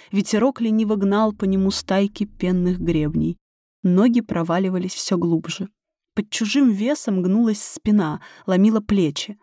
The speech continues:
Холод стоячей воды поднимался вверх по щиколоткам,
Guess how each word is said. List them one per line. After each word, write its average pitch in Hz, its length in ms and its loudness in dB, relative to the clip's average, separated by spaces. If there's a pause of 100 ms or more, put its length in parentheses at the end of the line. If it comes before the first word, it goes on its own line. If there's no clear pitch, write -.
(320)
Холод 226 420 2
стоячей 196 600 -2
воды 185 400 0
поднимался 190 680 0
вверх 180 380 0
по 175 140 -4
щиколоткам, 202 760 -2